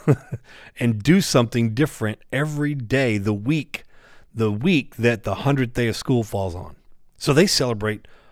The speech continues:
a hundred days of school, the whole week. Uh, one day they'll dress up like old people. Next day they'll bring a, a, a hundred something. They'll bring, um, not a hundred something, but they'll, they, but they do all these little things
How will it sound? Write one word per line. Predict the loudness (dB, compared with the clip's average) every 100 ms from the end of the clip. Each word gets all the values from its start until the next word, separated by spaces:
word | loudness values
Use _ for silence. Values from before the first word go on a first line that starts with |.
| -6
a |
hundred | -2 -2
days | -2 -4
of |
school, | -6 -10 -10
the | -6 -2
whole | 2 2
week. | 2 0 -10 -20 _ -20 _ _ _ -10
Uh, | -6 -2
one | -2 2
day | 4 4
they'll | 2
dress | 4 2 2
up | 0
like | 4
old | 6 4 4
people. | -2 -2 -6
Next | -6 -4
day | -2
they'll | 0 0
bring | 2 0 0
a, | -2 -4
a, | -6 -4 -4 -4
a |
hundred | -2 0 0 -2 -2 -12 -20 -20
something. | -12 -4 -4 -2 -4 -2
They'll | -4
bring, | -4 -2 -2
um, | -4 -6 -4
not | -2 -2
a |
hundred | -2 -4 -4
something, | -8 -6
but | -6
they'll, | -4 -6 -10 -20 -20 -12 -4
they, | -2
but | -2 0
they | 0
do | 2 -2
all | -2 -2 2
these | 2 2
little | 0
things | 0 -2 0 -2 -6 -12